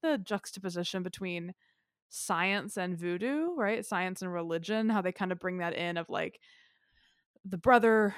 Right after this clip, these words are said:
the dad, the father, the patriarch of this family is very scientifically oriented and, like,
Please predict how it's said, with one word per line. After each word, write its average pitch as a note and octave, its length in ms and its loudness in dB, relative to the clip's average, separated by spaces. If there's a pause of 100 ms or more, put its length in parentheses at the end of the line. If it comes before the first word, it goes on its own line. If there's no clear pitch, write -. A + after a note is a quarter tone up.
(140)
the F#3 120 2
dad, F#3 340 6
the F3+ 60 -4
father, F#3 720 2
the - 60 -20
patriarch F#3 380 -2
of F3+ 60 -4
this F3+ 180 -4
family F3+ 420 0
is F3+ 160 -2
very E3+ 240 0
scientifically F3 840 -4
oriented F3+ 640 0
and, F3 260 -2
like, - 300 -4